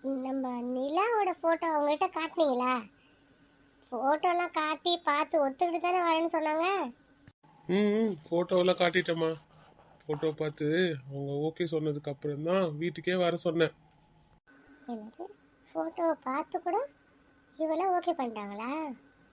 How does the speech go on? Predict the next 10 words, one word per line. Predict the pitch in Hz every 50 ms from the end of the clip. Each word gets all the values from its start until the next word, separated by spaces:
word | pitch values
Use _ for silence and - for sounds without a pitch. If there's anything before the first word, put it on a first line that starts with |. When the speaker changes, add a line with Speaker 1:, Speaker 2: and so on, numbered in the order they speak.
| _ - _ _ _ _
Speaker 1:
அப்ப | 220 214 - - 220
அவன் | 202 190 196 214 240 285
மூஞ்சி | 302 320 302 294 320
எப்படி | 302 285 269 269 320
மொக்கையா | 285 294 277 269 - - 311 302
இருக்கும்னு | 302 294 285 - 294 294 277
பார்த்துக்கணும் | 285 285 277 - 285 262 269 269 254 254 247
நம்ம. | 247 247 240 - - - _ _ _ _ _ _ _ _ _ _ - - _ _ - - -
Speaker 2:
சரி, | - - 180 165 156
சரி, | - 190 180 190 180